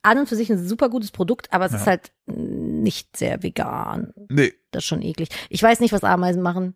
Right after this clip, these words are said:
Speaker 1: Ich fühle mich gerade richtig dumm. Ich weiß nicht. Ich glaub, die räumen den Waldboden auf.
Speaker 2: Auf jeden
Speaker 1: Ich
Speaker 2: Fall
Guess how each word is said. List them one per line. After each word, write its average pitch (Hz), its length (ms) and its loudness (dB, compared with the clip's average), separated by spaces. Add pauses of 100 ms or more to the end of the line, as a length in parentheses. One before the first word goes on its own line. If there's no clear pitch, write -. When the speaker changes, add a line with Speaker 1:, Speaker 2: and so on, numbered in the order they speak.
Speaker 1:
Ich - 140 -6
fühle 240 100 6
mich 226 100 4
gerade 208 140 2
richtig 214 160 0
dumm. 220 140 4
Ich - 80 -2
weiß 208 180 4
nicht. 202 100 -4
Ich - 40 -8
glaub, 208 140 4
die 233 80 2
räumen 220 260 6
den 190 160 4
Waldboden 170 560 0
auf. 160 320 -4 (120)
Speaker 2:
Auf - 80 -10
jeden 120 120 0
Speaker 1:
Ich - 40 -4
Speaker 2:
Fall 120 60 4